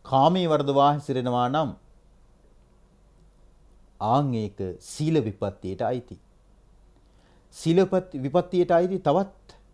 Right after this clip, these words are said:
කරුණු කීපයක් තියෙනවා. ප්‍රාණඝාතය වගේම, සොරකම වගේම, කාම මිත්‍යාචාරය වගේම යම් කෙනෙක් වචනය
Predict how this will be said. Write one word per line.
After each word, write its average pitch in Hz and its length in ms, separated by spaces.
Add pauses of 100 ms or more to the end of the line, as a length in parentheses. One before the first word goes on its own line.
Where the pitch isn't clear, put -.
කරුණු 165 260
කීපයක් 156 460
තියෙනවා. 117 360 (680)
ප්‍රාණඝාතය 117 760
වගේම, 139 400 (680)
සොරකම 127 480
වගේම, 123 440 (640)
කාම 127 280
මිත්‍යාචාරය 135 760
වගේම 127 400 (920)
යම් 120 220
කෙනෙක් 101 320 (760)
වචනය 135 440